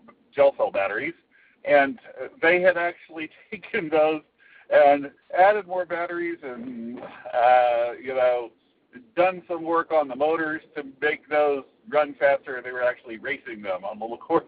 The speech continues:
that they set up. So, uh, once again, we had the young people that were out. They make foam rubber, uh, kinds of, uh, armor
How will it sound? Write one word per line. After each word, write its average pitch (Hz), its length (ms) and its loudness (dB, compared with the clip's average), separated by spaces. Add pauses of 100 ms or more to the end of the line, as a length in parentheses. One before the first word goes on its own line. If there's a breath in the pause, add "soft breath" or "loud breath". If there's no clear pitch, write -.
(260)
that 180 120 -2 (100)
they 143 160 0 (300)
set 120 220 2 (120)
up. - 200 -2 (140)
So, 143 240 2 (480 soft breath)
uh, 131 460 4 (240)
once 175 240 0
again, 233 460 -4
we 294 100 -10
had 190 300 2
the 175 120 -8 (460)
young 196 180 0
people 190 320 -10
that 170 140 -4
were 160 240 -4
out. 180 260 2
They 151 220 -10
make 170 240 -14 (160)
foam 190 420 2
rubber, 175 520 0 (400)
uh, 143 100 0 (160)
kinds 165 320 -12
of, 131 320 0 (260)
uh, 107 300 2 (800)
armor 190 500 4